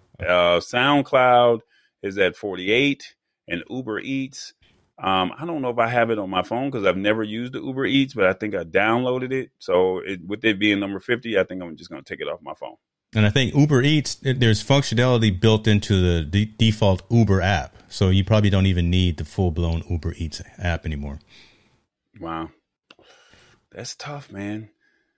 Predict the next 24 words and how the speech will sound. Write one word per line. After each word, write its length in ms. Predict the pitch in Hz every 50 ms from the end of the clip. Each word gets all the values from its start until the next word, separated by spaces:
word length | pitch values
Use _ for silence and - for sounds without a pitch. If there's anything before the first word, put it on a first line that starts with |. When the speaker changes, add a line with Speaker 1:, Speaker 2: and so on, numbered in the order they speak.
| _ -
Speaker 2:
There 120 | - 117
you 120 | 113 113 110
go, 200 | 139 147 160 147
folks. 460 | - - 127 123 127 123 - - - - _ _ - -
We 100 | 107 104
keep 200 | - 131 117 -
talking 260 | - 123 123 123 135 123
about 200 | 127 127 123 -
this 140 | 135 123
battery 380 | 107 107 127 131 139 135 127 120
usage, 420 | 113 110 110 107 - 110 101 -
battery 340 | - 120 127 131 123 117 110
drainage. 500 | 101 92 98 101 98 98 101 101 98 -
Here, 240 | - 85 101 101 107
here 220 | - 101 104 110 117
Speaker 1:
When 80 | 98
Speaker 2:
go 80 | 95 120
Speaker 1:
your 80 | 120 113
Speaker 2:
the 100 | 120 -
Speaker 1:
battery 260 | 95 - 110 113 117
Speaker 2:
applications. 320 | 123 131 139 143 123 131
Speaker 1:
dies 220 | 135 135 135 135 151
out. 360 | 160 170 151 131 117 92 - _ _ _ _ _ _
Yeah, 280 | 98 92 92 98 101